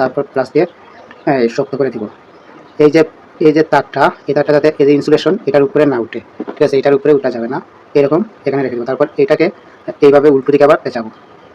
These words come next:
এই যে দেখেন হাত দিয়ে আমি কত সুন্দর পেঁচাইতেছি।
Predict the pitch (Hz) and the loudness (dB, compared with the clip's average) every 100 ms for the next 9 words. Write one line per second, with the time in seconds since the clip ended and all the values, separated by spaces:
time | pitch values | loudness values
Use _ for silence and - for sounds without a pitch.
0 | - - - - - - 117 107 139 214 | -20 -20 -20 -20 -12 -4 -2 -2 -6 -10
1 | - - - - 139 131 139 143 139 135 | -14 -20 -20 -10 -6 0 0 0 0 -2
2 | 139 151 170 - - 139 123 117 - | 0 -2 -4 -14 -6 -2 -2 -4 -10